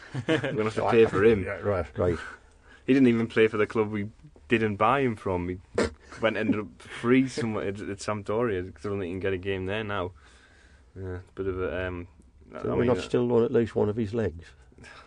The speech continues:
Speaker 2: Maybe we own his, the broken knee that he, uh, that he had when, that they couldn't fix when he was here or something. Not allowed to do surgery or something like that.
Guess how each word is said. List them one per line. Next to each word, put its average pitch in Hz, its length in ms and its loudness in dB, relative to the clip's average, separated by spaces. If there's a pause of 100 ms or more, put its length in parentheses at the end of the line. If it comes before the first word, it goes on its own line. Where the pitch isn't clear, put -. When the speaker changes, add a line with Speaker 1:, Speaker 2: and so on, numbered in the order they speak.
(600)
Speaker 2:
Maybe 98 200 -4
we 92 140 -2
own 92 220 -4
his, 87 200 -8
the - 140 -10
broken 87 540 -6
knee 92 260 -8 (100)
that 101 140 -10
he, 101 200 -6
uh, 101 220 -6 (480)
that 98 120 -8
he 95 80 -6
had 104 320 -4
when, 95 240 -4
that - 120 -4
they 95 80 -8
couldn't 92 220 -8
fix - 340 -14
when 98 80 -8
he 92 80 -4
was 85 120 -6
here 98 240 -4
or 104 120 -12
something. 101 340 -8
Not 92 200 0
allowed 101 400 2
to - 100 -20
do 98 200 0
surgery 104 480 -2
or 113 60 -8
something 101 240 -10
like 92 200 -8
that. 104 100 -8